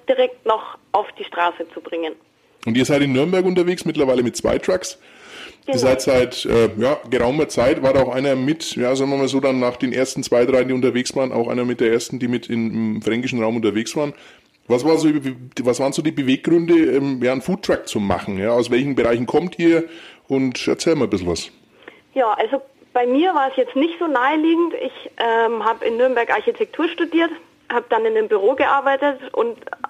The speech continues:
Speaker 1: hab da aber schon gemerkt, dass so der reine Bürojob eigentlich mir ein bisschen zu wenig ist. Hab so immer gerne gekocht, ähm, und hab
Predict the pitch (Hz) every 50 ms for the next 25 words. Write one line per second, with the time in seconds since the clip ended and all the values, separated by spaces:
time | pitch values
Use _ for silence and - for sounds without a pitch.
0 | - - 214 214 - - - - 392 254 262 247 254 240 240 240 240 226 226 226
1 | 220 220 220 - - 226 214 - - 233 226 220 220 - 247 233 214 202 - 202
2 | 214 247 277 285 285 269 254 254 220 214 233 247 247 - - 233 226 208 - -
3 | - 214 220 214 196 226 226 220 - - - - - - - 190 - 220 233 226
4 | 214 220 233 - - 214 190 180 - - 180 233 269 302 311 320 - - 269 269
5 | - - - - - - - - - - - - - - _ - - 233 - -
6 | - 240 226 220 214 - _ _ _ _ _ _ _ _ _ _ _ _ _ _
7 | _ _ - - - - - - - - 285 294 311 269 220 - 202 190 208 247
8 | 277 302 262 269 254 - - 277 277 302 - - - - - - - - _ _
9 | - 220 220 220 226 220 226 226 - - 220 214 196 -